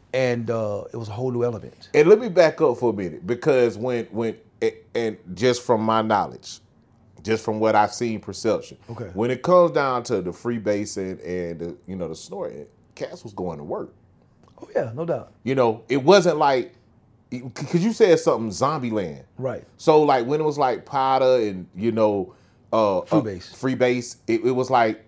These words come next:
Speaker 2: a cat could be working at the mill or <coughs> something. I'm just using the mill as for an example.
Speaker 1: Exactly.
Speaker 2: And go to work, show up every day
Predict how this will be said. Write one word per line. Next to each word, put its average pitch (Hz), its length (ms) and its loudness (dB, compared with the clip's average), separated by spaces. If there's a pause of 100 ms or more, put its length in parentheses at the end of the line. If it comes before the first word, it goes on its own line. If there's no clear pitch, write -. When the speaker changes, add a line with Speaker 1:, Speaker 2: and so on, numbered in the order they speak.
Speaker 2:
a 98 80 -6
cat 151 320 0
could 139 100 -4
be 123 100 -4
working 120 340 -2
at 107 120 -2
the 98 60 -6
mill 107 500 -4
or - 160 2
<coughs> 175 60 4
something. 127 380 0
I'm 156 220 2
just 147 140 -8
using 131 220 -4
the 113 60 -4
mill 113 440 -4
as 101 220 0
for 113 160 -2
an 104 60 0
example. 95 440 -6 (320)
Speaker 1:
Exactly. 113 420 0 (160)
Speaker 2:
And 120 460 2 (260)
go 127 160 4
to 160 80 6
work, 135 480 4
show 139 260 2
up 127 140 4
every 127 220 0
day 117 320 2